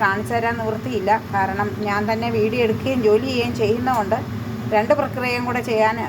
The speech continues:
സാധിക്കുകയില്ല. അതുകൊണ്ട് ക്ഷമിക്കുക. മീൻ റെഡി ആയതിന് ശേഷം മീൻ കറി കാണിച്ചു തരുന്നതാണ്. അപ്പം മീൻ കഷ്ണങ്ങൾ ഈ ചാറിനകത്ത് ഇട്ടു.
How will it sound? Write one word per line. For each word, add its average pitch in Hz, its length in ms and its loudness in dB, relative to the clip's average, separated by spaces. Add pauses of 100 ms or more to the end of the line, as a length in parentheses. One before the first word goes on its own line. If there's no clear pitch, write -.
സാധിക്കുകയില്ല. 214 520 0 (160)
അതുകൊണ്ട് 202 360 0 (1000)
ക്ഷമിക്കുക. 208 460 2 (1160)
മീൻ 220 200 2 (260)
റെഡി 214 260 4
ആയതിന് 214 360 2
ശേഷം 220 240 -4 (100)
മീൻ 190 200 -6
കറി 196 140 -4 (160)
കാണിച്ചു 190 380 -4
തരുന്നതാണ്. 165 440 -2 (840)
അപ്പം 214 300 4
മീൻ 214 240 0
കഷ്ണങ്ങൾ 226 420 0 (160)
ഈ 220 140 -4
ചാറിനകത്ത് 214 680 0
ഇട്ടു. 247 180 -6